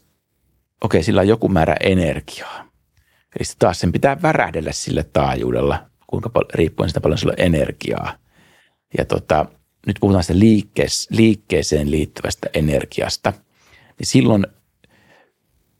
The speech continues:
sen täytyy ikään kuin olla tämmönen aalto kanssa, kun se, se li-, li-, li-, li-, liikkeeseen liittyvä niin kuin tavallaan, ähm, äh, tila.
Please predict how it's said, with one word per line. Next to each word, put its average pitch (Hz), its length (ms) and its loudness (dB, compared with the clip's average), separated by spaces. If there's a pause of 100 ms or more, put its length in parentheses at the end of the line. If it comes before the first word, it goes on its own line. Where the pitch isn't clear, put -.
(140)
sen - 240 0
täytyy 120 580 0 (220)
ikään 95 280 0
kuin - 220 -4 (140)
olla 92 320 4 (400)
tämmönen 76 360 0 (260)
aalto - 600 0
kanssa, - 360 -2
kun 95 80 -4
se, - 200 0
se 90 220 4
li-, 101 180 4
li-, 95 240 2
li-, 95 380 2
li-, 101 280 2 (100)
liikkeeseen 78 600 2
liittyvä - 480 -2 (300)
niin - 140 -6
kuin - 120 -10
tavallaan, 64 480 -4 (760)
ähm, - 200 -10 (640)
äh, 50 220 -6
tila. - 240 0